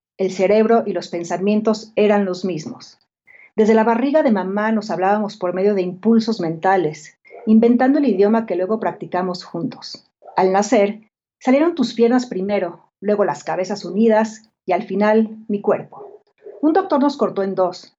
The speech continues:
cuidadosamente, para que nuestra identidad quedara dividida, para que no hubiera rastros de lo que originalmente éramos.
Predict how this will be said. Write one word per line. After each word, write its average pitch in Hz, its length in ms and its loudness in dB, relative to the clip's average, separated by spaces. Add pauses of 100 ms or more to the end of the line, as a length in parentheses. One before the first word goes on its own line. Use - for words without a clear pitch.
cuidadosamente, 202 1000 0 (260)
para 220 160 2
que 220 80 0
nuestra 220 240 2
identidad 233 560 4
quedara 202 320 2
dividida, 175 640 -6 (220)
para 190 180 0
que 196 120 0
no 247 300 4
hubiera 220 360 4
rastros 220 480 -2
de 208 60 -2
lo 170 100 -4
que 175 80 -6
originalmente 196 920 -2
éramos. - 600 0